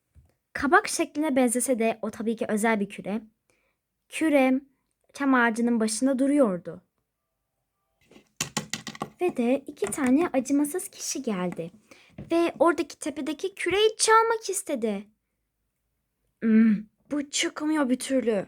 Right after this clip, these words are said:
Sessiz ol. Uyandıracaksın herkesi. Ha. Ay, gerçekten de çıkmıyor. Ne yapabiliriz? O sırada Tosbi, yani kötünün adı, çantasından bir eşya çıkarmayı denedi.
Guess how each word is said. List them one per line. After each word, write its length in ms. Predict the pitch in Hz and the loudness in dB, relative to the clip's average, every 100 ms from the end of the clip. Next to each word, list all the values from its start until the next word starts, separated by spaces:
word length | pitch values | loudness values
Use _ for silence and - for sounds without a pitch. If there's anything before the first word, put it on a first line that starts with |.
| _ _ _ _ _ _ _ _ | _ _ _ _ _ _ _ _
Sessiz 480 | - - 220 - - | -12 -8 -8 -10 -8
ol. 160 | 185 170 _ _ _ | -8 -10 _ _ _
Uyandıracaksın 720 | - 254 277 294 285 302 - 269 | -4 0 2 0 -2 -4 -4 -4
herkesi. 520 | 226 - 208 202 180 _ _ _ _ _ _ | -4 -6 -8 -8 -10 _ _ _ _ _ _
Ha. 520 | - 180 196 214 214 180 - _ _ _ _ _ _ 220 214 _ - | -10 -4 0 0 -2 -6 -12 _ _ _ _ _ _ -14 -14 _ -2
Ay, 220 | 339 247 - - _ | 2 2 -2 -16 _
gerçekten 520 | 233 240 294 277 269 | -10 -8 -8 -2 -2
de 60 | 269 | -2
çıkmıyor. 500 | - 285 254 240 220 | -4 -2 0 0 0
Ne 40 | |
yapabiliriz? 800 | 247 294 320 277 254 254 - - _ _ _ _ _ _ _ _ _ _ | -4 -6 -4 0 0 0 -6 -18 _ _ _ _ _ _ _ _ _ _
O 80 | 370 | -12
sırada 720 | - - 214 180 180 175 175 - | -8 -6 -4 -4 -6 -6 -6 -6
Tosbi, 580 | 185 285 - 208 190 - _ _ | -4 -4 -6 -10 -10 -14 _ _
yani 400 | 180 175 170 - | -10 -6 -6 -6
kötünün 500 | - 233 269 285 262 - | -6 -2 2 2 0 -4
adı, 420 | 190 180 214 339 _ _ - _ - | -8 -4 -4 -4 _ _ -20 _ -8
çantasından 640 | - 302 277 - 233 302 | -2 0 0 0 2 2
bir 60 | 320 | 4
eşya 360 | 277 269 277 277 | 2 2 -2 -4
çıkarmayı 460 | - 220 202 190 | -6 -4 -4 -4
denedi. 380 | 180 170 170 - | -6 -8 -12 -20